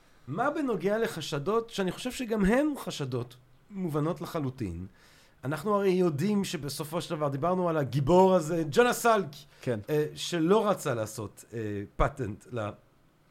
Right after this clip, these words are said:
Speaker 1: לחיסון שלו, אבל אנחנו יודעים שלצערנו העולם היום מנוהל על ידי חברות עתק,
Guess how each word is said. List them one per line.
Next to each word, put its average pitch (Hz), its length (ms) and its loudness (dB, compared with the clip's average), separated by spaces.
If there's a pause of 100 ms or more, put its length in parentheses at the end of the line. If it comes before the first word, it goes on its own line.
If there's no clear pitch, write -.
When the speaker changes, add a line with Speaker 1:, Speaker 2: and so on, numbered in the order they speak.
(180)
Speaker 1:
לחיסון 156 360 0
שלו, 175 240 2
אבל 143 100 -2
אנחנו 147 200 -4
יודעים 180 220 0
שלצערנו 160 600 -4
העולם 160 340 -2
היום 156 300 0
מנוהל 147 500 0
על 131 120 -2
ידי 131 380 -4
חברות 131 520 -8 (420)
עתק, 202 340 2